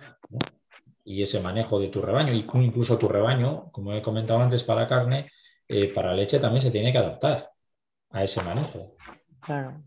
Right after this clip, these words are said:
Speaker 1: Porque claro, la oveja o la vaca cuando la ordeñan, eh, al final si tiene dos ordeños al día, termina, necesita muchos nutrientes para, porque está dando mucho de sí.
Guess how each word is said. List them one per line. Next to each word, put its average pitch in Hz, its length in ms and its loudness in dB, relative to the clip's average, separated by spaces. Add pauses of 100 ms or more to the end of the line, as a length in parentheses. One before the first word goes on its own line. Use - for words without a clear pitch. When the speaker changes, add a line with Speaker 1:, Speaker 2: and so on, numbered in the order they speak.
Speaker 1:
Porque 90 180 -10
claro, 113 340 4
la 87 180 -2
oveja 101 280 0
o 107 140 8
la 104 80 4
vaca 113 280 2
cuando 110 220 0
la 110 100 2
ordeñan, 110 640 2
eh, 90 360 -6
al - 80 -8
final 104 560 0
si 95 200 -8
tiene 101 180 -2
dos 110 200 4
ordeños 113 360 4
al 110 140 4
día, 123 500 0 (400)
termina, 92 480 -2
necesita 90 380 -4
muchos 120 300 4
nutrientes 117 680 0 (100)
para, 90 480 -8 (200)
porque - 180 -12
está - 180 -2
dando 98 260 2
mucho 120 300 2
de - 80 -8
sí. 131 260 2